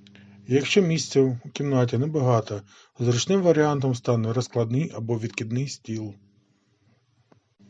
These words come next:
Під час виконання нав-, завдань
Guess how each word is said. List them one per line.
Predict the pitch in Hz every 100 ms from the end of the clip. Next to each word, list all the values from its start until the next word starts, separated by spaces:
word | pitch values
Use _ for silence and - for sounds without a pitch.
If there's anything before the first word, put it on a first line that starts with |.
| - - - - - -
Під | -
час | 190 -
виконання | 131 143 196 190
нав-, | 175 160
завдань | 127 143 135 123 123 120 117